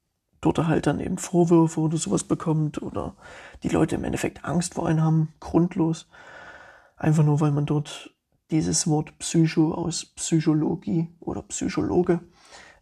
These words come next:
rausfiltert. Deswegen bin ich auch eher der, der Fan davon, zu sagen, dass man eben dieses,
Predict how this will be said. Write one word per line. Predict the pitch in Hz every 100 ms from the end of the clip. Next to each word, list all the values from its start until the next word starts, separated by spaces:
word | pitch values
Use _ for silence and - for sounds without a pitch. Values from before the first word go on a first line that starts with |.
| -
rausfiltert. | - - - - - - - - _ _ _ _ _ _ _ _ _ _ _ _ _ -
Deswegen | - 160 156
bin | - - 156
ich | 160
auch | 156
eher | - 170 156
der, | 165 - -
der | - -
Fan | - 139
davon, | 160 156 165 147 -
zu | -
sagen, | 165 139 143
dass | -
man | -
eben | - - 190 - - - - - - - _ _ _ _ _ _ - -
dieses, | - 165 160 -